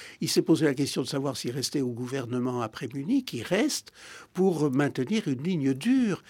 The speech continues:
Et d'ailleurs, pendant qu'il est en prison, un de ses amis livre, euh, aux Vichysois, euh, les carnets qu'il avait tenus comme ministre à cette époque, qui sont publiés par Gringoire. Euh,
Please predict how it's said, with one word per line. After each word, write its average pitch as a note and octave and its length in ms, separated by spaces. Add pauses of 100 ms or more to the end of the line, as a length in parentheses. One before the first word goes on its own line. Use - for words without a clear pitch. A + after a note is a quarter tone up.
(280)
Et D#3 80
d'ailleurs, D#3+ 260
pendant B3 260
qu'il F#3 220
est D#3+ 140
en D#3 80
prison, C#3+ 520 (400)
un F#3+ 140
de F#3+ 100
ses E3 300
amis D#3 380 (440)
livre, C#3 680 (400)
euh, C3 640
aux C#3 580
Vichysois, D3 840 (440)
euh, C3+ 320
les B2+ 200
carnets D#3+ 400
qu'il B2+ 180
avait B2 160
tenus C3 480 (400)
comme F3+ 220
ministre D3+ 460
à A#2 60
cette B2 220
époque, F3+ 280
qui C#3+ 120
sont D3+ 180
publiés C3+ 680
par A2 200
Gringoire. B2 680 (460)
Euh, B2+ 500